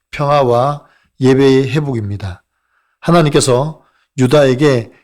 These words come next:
내 절기를 지키고 내 서원을 갚으라고 하십니다. 이스라엘에게 절기는 하나님이 베푸신 구원의 은혜를 정기적으로 기억하는 장치였습니다. 아수르의 침공 중에는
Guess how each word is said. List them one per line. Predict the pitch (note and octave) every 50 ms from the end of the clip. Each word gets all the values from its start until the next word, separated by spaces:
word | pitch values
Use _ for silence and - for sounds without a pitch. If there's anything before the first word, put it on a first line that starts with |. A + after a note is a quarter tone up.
| _ -
내 | - C#3 D3+ D3
절기를 | D3 D#3 D#3+ E3+ E3 F3 E3 D#3 C#3
지키고 | - C#3 - - C#3 A#2 A#2 A#2+ C#3 E3 E3+ - - _ _ _ -
내 | C#3 C3 C3 C3
서원을 | B2+ - C3+ B2+ C3+ C3+ C3+ C3+
갚으라고 | - D3+ D3 - - C#3 B2+ A#2 G#2+ A#2
하십니다. | G#2+ - - B2 G#2+ G#2 G2 - G#2+ G2 - _ _ _ _ _ _ _ _ _ _ _ _ _ _ _ _ _ -
이스라엘에게 | C#3+ C3 - - F#3 F#3+ F#3 E3+ D3 C#3 C3 D3+ C#3+
절기는 | C3+ - D3 D3+ D3+ D#3 C3+ B2 B2 C3+ D3+ D3+ - _ _ _ _ _ _ _ _ _
하나님이 | - - F#3 F#3+ F#3 F3+ F3 D#3+ D3+
베푸신 | B2 A2+ - - - C#3+ C3+ C#3+ C3
구원의 | - C#3 C3 C3+ C#3+ C#3 C#3+ F3+
은혜를 | F3+ D3+ C3+ B2+ B2+ C3 B2
정기적으로 | - C3 C3+ C#3 C#3 E3+ D#3 D#3 C3+ B2 A#2 A#2+ C#3+ C#3 B2+ A#2 - - _ _ _ _ -
기억하는 | - C#3+ C#3 D3 D3 - - B2 B2+ C3+ C#3 C3
장치였습니다. | - A#2+ B2 B2 A#2+ - - D#3 C3 A#2 - - A#2+ A2 G#2 G2+ G2+ G2 F#2 _ _ _ _ _ _ _ _ _ _ _ _ -
아수르의 | F3 D#3+ D3+ - F#3 E3+ E3 D3+ C#3+ C#3
침공 | - - F#3 F3 E3 D3+ C#3 B2
중에는 | - C3 B2+ A#2+ A#2 A2+ A2+ A2+ A#2+ D3 D3+